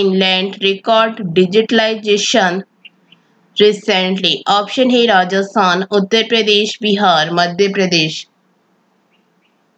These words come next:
इसका right answer है मध्य प्रदेश। मध्य प्रदेश को भूमि record digitalykaran में शीर्ष स्थान दिया गया है। इसके बाद पश्चिमी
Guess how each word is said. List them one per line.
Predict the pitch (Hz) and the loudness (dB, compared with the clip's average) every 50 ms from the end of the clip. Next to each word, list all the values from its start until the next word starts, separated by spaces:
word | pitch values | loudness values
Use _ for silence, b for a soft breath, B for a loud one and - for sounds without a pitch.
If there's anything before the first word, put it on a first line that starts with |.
| _ _ _ _ _ _ _ _ _ _ _ _ _ _ _ _ _ _ _ _ _ _ _ _ _ _ _ 185 _ _ _ 220 220 220 _ _ _ _ _ _ _ _ _ _ _ _ _ _ _ _ - - - | _ _ _ _ _ _ _ _ _ _ _ _ _ _ _ _ _ _ _ _ _ _ _ _ _ _ _ _ _ _ _ _ _ _ _ _ _ _ _ _ _ _ _ _ _ _ _ _ _ _ -20 -4 0
इसका | 208 202 196 - - 190 | 0 0 0 0 -2 0
right | 190 196 214 233 254 262 | 0 0 -2 -2 -2 -4
answer | 220 214 208 196 247 233 262 254 | -4 -4 -4 -4 -4 -4 -2 0
है | 220 170 147 - - _ _ _ _ _ _ _ _ _ _ _ _ _ _ _ _ _ _ _ _ _ _ _ _ - | 0 0 -2 -4 -8 _ _ _ _ _ _ _ _ _ _ _ _ _ _ _ _ _ _ _ _ _ _ _ _ 0
मध्य | - 190 202 196 185 180 202 196 | 2 2 4 2 2 0 -2 -2
प्रदेश। | 190 196 190 185 180 180 175 170 175 - - - _ _ _ _ _ _ _ - | 0 0 -2 0 2 0 0 0 -2 -6 -12 -14 _ _ _ _ _ _ _ 2
मध्य | 202 226 226 220 208 277 302 | 2 2 2 0 -4 -6 -6
प्रदेश | 302 302 285 269 277 277 285 277 - | -4 -2 0 0 2 0 0 -2 -4
को | - 294 285 277 | 0 2 2 4
भूमि | 262 269 269 247 233 220 208 | 4 4 2 4 2 2 0
record | 208 202 - - 208 202 196 190 190 190 | 0 -4 -2 0 2 4 4 2 2 2
digitalykaran | 185 196 190 185 196 196 196 202 196 185 185 185 185 - 196 190 190 185 180 175 185 208 - _ 220 | 0 0 2 2 -2 -2 0 2 2 2 2 -2 -2 -2 -2 0 0 -2 -4 -4 -8 -14 -10 _ 0
में | 214 196 185 180 190 196 | 0 0 0 0 -6 -6
शीर्ष | - - 269 269 277 - - 254 | -4 -2 -2 -2 -2 -2 -2 -4
स्थान | 247 - - 247 233 220 208 196 196 | -4 -2 0 0 2 2 2 0 0
दिया | 190 190 190 180 175 | 0 0 0 0 -2
गया | 180 190 190 196 196 202 | -2 -4 -2 -2 -2 -4
है। | 202 214 202 180 175 - - 208 | -4 -4 -2 -2 -2 0 0 -2
इसके | 233 233 - - 254 254 | -2 -2 -2 -2 -2 0
बाद | 247 247 233 226 226 226 - | 2 2 0 0 0 -2 -2
पश्चिमी | 233 202 190 190 - - 202 190 180 170 170 170 190 190 | -2 -2 -2 -2 -2 -2 -2 -2 0 -2 -2 -4 -6 -8